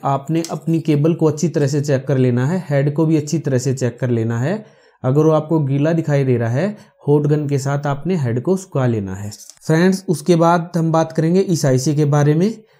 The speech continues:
जो ये आईसी होती है, हेड वाली जो मोटर होती है,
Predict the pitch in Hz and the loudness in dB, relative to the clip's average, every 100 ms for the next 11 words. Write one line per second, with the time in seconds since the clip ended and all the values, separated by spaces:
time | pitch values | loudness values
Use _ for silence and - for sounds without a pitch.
0 | _ - 147 147 165 165 160 180 160 147 | _ -2 2 4 4 4 2 2 2 2
1 | 151 180 220 147 143 147 160 165 160 165 | 0 2 0 0 2 2 2 2 2 2
2 | 147 143 147 151 147 165 220 | 2 0 2 0 0 0 -2